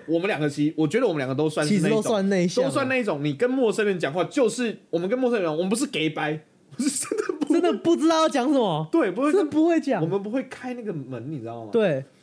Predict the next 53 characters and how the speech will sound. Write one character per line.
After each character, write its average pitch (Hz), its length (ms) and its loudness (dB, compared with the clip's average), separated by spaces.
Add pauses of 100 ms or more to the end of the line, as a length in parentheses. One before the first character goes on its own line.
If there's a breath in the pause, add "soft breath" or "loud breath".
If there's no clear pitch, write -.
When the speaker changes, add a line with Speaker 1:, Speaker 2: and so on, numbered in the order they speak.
(100)
Speaker 1:
我， 226 160 0
我 208 80 2
曾 208 160 -4
经 277 160 -4
为 262 120 0
了 175 100 2
这 202 220 0
件 185 180 -2
事 202 140 -8
情， 165 100 -6
我 151 60 -4
想， 131 160 -6
好， 135 160 -10
我 131 80 -2
要 160 80 -2
挑 139 160 -14
战 143 120 -8
自 143 120 -6
己。 - 180 -16 (340 soft breath)
所 233 140 -4
以 247 40 0
我 156 120 2
在 208 180 -2 (160)
大 208 240 -6
三 196 300 -8
还 165 180 -6
大 156 240 -8
四， 147 240 -12 (160)
大 269 140 -8
三 185 180 -8
啦， 180 200 -10
大 185 100 -6
三 180 140 -12
那 180 80 -6
一 - 20 -4
年 143 140 0
的 123 40 -6
暑 113 200 -12
假， 127 140 -8
Speaker 2:
嗯。 104 100 -10
Speaker 1:
我 120 40 -8
接 165 160 -4
了 160 60 0
一 - 20 -2
个 131 80 -4
东 123 120 -10
西 127 40 -12
叫 131 120 -4
做 127 120 -6
新 147 220 -8
生 143 180 -6
书 131 200 -8
院， 131 120 -4